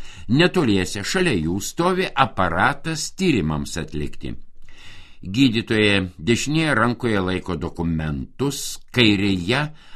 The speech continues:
rašiklį. Žvelgia į nėščiąją. Ji liekno kūno sudėjimo, tamsių plaukų, vilki baltą chalatą, tamsias kelnes, avi baltus batus.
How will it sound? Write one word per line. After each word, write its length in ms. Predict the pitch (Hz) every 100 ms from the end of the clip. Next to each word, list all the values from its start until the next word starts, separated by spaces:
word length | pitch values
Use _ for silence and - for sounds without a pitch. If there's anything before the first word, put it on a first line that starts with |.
| -
rašiklį. 840 | 92 92 - - 87 - 67 67 64 - - -
Žvelgia 720 | 76 95 117 127 143 180 180 160 -
į 180 | 143 156
nėščiąją. 760 | 98 76 - - 67 67 60 - - - - - - -
Ji 180 | 113 170
liekno 420 | 151 143 131 123
kūno 300 | - 95 90
sudėjimo, 640 | 90 113 107 117 123 113 110
tamsių 340 | 95 101 156
plaukų, 460 | - 82 73 - 107
vilki 320 | 110 101 90
baltą 340 | 80 - 73
chalatą, 560 | - 65 87 110 110 98 - - -
tamsias 520 | 110 101 92 82 -
kelnes, 640 | - 123 139 135 139 - -
avi 440 | 135 139 143 143 - - - - - _ _ -
baltus 680 | - 62 101 110 117 107 -
batus. 560 | - 92 - 58 -